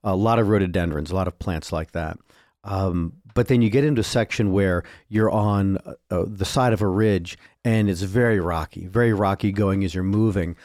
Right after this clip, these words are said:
but it's taking you in the right direction. You guys are probably moving a little slower than what you would have been otherwise, uh, but you can see that if you can follow the shoulder of this ridge around,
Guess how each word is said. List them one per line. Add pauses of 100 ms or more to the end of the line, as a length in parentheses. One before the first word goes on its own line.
(200)
but
it's
taking
you
in
the
right
direction.
You
guys
are
probably
moving
a
little
slower (280)
than
what
you
would
have
been (100)
otherwise, (300)
uh,
but
you
can
see
that
if
you
can
follow
the
shoulder
of
this
ridge
around,